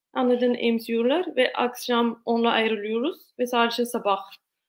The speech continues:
onun da sağım yapıyoruz ve onun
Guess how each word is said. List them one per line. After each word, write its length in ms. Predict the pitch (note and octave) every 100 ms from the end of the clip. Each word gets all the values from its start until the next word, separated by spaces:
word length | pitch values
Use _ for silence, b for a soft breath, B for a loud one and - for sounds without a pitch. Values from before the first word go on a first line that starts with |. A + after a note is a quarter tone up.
| _ _ _ _
onun 400 | G#3+ G#3 G3 G3
da 280 | G3 G3 G3+ _
sağım 340 | - G3+ G3+
yapıyoruz 500 | G#3+ A#3 B3 G4+ - -
ve 360 | A#3+ C4 C4+ - _ -
onun 460 | A#3+ C#4 D4+ D4+